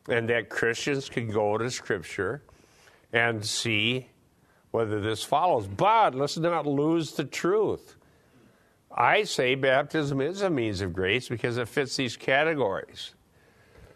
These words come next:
There's a command from God, "Go and make disciples, baptizing them." So there, we're commanded to do this. Well, let's just kinda go across this way. There must be a promise from God. Let's see if this is valid.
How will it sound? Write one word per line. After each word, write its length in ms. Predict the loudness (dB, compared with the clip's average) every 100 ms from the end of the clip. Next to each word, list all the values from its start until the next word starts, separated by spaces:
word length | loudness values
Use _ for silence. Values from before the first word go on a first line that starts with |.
| -20 _
There's 300 | -4 -2 -2
a 60 | -2
command 520 | 0 0 4 4 2
from 160 | 0
God, 340 | 0 2 2 0
"Go 300 | 0 2 2
and 140 | 2
make 180 | 0 -2
disciples, 520 | -4 0 0 0 -4 0
baptizing 680 | 0 0 0 0 0 -2 -4
them." 140 | -4
So 180 | -2 0
there, 340 | 0 0 -2
we're 160 | -2 -2
commanded 720 | -2 -2 0 0 0 0 -2
to 100 | -6
do 220 | -4 -4
this. 500 | -2 -2 -4 -8 -18 -20 _ _ _ _ _ -8
Well, 180 | -2 0
let's 180 | 0 -2
just 200 | -4 -2
kinda 240 | 0 0
go 180 | 0 0
across 500 | 0 2 2 2 -2
this 280 | -4 -2 -2
way. 300 | -2 -2 -10 -20 -20 _
There 100 | 0
must 240 | 0 0
be 140 | 0 0
a 60 |
promise 540 | 2 2 2 2 0 -2
from 240 | -2 -2
God. 300 | 0 2 2
Let's 180 | 2 0
see 200 | -2 -2
if 100 | -2
this 180 | -4 -4
is 160 | -4
valid. 540 | -2 2 2 2 0